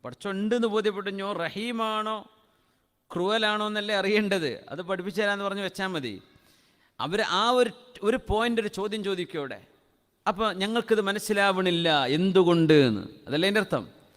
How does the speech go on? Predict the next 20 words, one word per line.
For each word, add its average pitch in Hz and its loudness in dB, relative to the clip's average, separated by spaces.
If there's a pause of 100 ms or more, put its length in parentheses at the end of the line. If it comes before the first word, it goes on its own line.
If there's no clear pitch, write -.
(1160)
എന്തുകൊണ്ട്? 233 10
അതിനൊരു 247 4
ഹിക്മത്ത് 247 4
അള്ളാഹു 233 4
വെച്ചിട്ടുണ്ട്. 220 -2
അള്ളാഹുവിൻ്റെ 226 4
ചില 214 2
തീരുമാനങ്ങൾ 202 2
അതിൻ്റെ 175 -2
പിന്നിലൂടെ 165 0
നടക്കുകയാണ്. 127 -4 (1000)
അത് 147 2
ആ 202 6
കുഞ്ഞിനെ 208 2
വേദനിപ്പിക്കാനല്ല, 190 2 (540)
ആ 165 4
കുഞ്ഞിനെ 208 4
ചുറ്റിപ്പറ്റിയുള്ള 208 2
ആളുകൾക്ക് 185 4 (580)
ഒരുപാട് 214 10